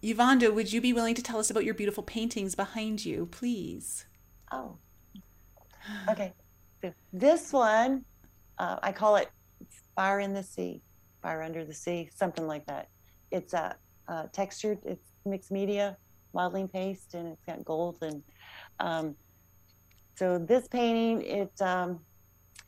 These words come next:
Speaker 2: I saw an underwater view off the coast of, uh, one of the islands in Florida of the lava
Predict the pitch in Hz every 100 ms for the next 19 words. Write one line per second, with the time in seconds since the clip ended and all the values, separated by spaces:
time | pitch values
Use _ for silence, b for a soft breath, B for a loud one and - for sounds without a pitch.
0 | b _ 185 180 - 202 190 185 185 185
1 | - - - - - 208 233 220 214 220
2 | 190 190 170 165 - - - _ _ -
3 | - - _ - - _ _ - - _
4 | _ _ - 190 - 202 208 202 - 208
5 | 202 190 165 196 190 185 190 180 B B
6 | - 196 196 190 185 190 202 190 190 -
7 | 185 165 175 - _ _ - - 196 190
8 | 196 214 208 175 160